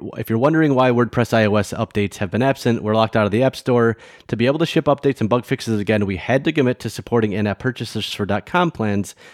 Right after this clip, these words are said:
Yes, I know why this is problematic, and I'm open to suggestions. How do we allow others to do in-app purchases? Do we have a new name, et cetera, et cetera"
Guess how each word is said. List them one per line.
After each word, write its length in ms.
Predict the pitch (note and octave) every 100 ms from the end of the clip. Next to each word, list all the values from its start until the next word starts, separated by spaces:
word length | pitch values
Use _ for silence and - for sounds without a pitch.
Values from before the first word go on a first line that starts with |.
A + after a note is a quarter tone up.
| _
Yes, 220 | B2 B2+
I 80 | C3+
know 120 | B2
why 100 | B2
this 200 | A2 G#2+
is 80 | G#2+
problematic, 560 | - G2+ G2+ C3+ C3+ B2
and 120 | A2
I'm 80 | A2
open 220 | G#2+ G2+
to 100 | -
suggestions. 800 | - G2 - G2+ - F#2+ F2+ - - -
How 120 | A#2
do 60 | A2+
we 100 | A2+
allow 300 | G#2+ G2+ G2+
others 360 | G2 A#2 A#2+ -
to 100 | G#2
do 160 | G#2+
in-app 260 | G2+ G2 - - _ _
purchases? 500 | B2 A2+ A2+ A2 G2+
Do 80 | G#2+
we 80 | G2+
have 160 | F#2+
a 20 |
new 120 | G2 F#2
name, 220 | F#2+ F2
et 100 | -
cetera, 260 | F2+ F2+
et 100 | F#2+
cetera" 380 | - C3+ A#2 G2+